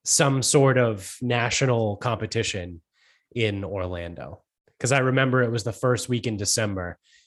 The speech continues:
and we were sitting by the pool and it was eighty degrees and we got snow back here. And I remember being like, "Huh, that, that sucks."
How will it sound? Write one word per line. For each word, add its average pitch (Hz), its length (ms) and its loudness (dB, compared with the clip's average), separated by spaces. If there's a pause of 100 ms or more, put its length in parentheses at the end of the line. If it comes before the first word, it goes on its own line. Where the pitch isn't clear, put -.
and 117 100 -2
we 120 80 0
were 110 120 0
sitting 120 300 -2
by 110 120 0
the 98 100 -6
pool 110 420 0
and 98 80 -4
it 98 40 -4
was 98 200 -6
eighty 101 300 -4
degrees 104 480 -2
and 98 160 -6
we 98 80 -6
got 95 220 -4
snow 92 340 -2
back 85 300 -12
here. 82 300 -16 (500)
And 107 80 -4
I 98 40 -2
remember 98 260 -4
being 101 220 -4
like, 104 200 -6
"Huh, 165 220 2
that, - 160 -4 (480)
that 185 200 6
sucks." - 460 -6